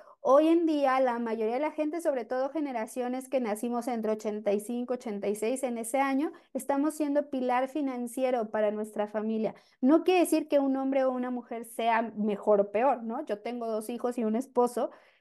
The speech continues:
pero sí, cada uno de nosotros pensamos diferente, y por eso es que yo me dirijo a las mujeres. De repente,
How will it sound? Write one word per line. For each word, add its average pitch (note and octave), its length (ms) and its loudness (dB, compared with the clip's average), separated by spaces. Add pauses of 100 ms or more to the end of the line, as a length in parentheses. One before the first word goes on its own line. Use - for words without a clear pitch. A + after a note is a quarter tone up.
(160)
pero C4+ 260 8
sí, D#4+ 460 2
cada D#4+ 320 4
uno E4 220 4
de D#4 80 0
nosotros C4+ 460 -8
pensamos B3+ 760 -6
diferente, G#3+ 560 -4
y G3+ 80 -2
por G#3+ 180 0
eso B3 160 0
es D4+ 100 -6
que B3 220 -2
yo B3+ 180 0
me C#4+ 160 0
dirijo B3 300 -4
a A#3+ 60 0
las A3 200 -4
mujeres. A3 560 -4
De A3+ 120 -2
repente, B3 600 -2